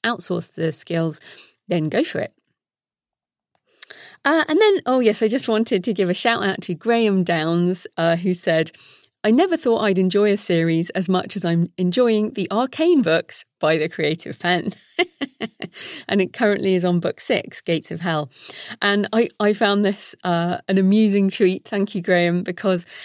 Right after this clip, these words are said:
it, it kind of implies that he didn't think he was gonna enjoy my books and then have discovered that he really does. So I appreciate that. <laughs>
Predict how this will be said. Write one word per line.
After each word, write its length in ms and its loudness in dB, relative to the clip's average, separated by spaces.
it, 220 0
it 160 -2
kind 220 2
of 80 2
implies 420 0
that 140 -6
he 100 -6
didn't 320 0
think 240 -2
he 100 0
was 220 0
gonna 160 2
enjoy 380 2
my 160 -2
books 380 -4
and 140 -2
then 140 0
have 220 -4
discovered 500 -2
that 120 -4
he 140 -2
really 240 -2
does. 260 -4
So 300 0
I 120 0
appreciate 520 -4
that. 280 -6
<laughs> 320 -4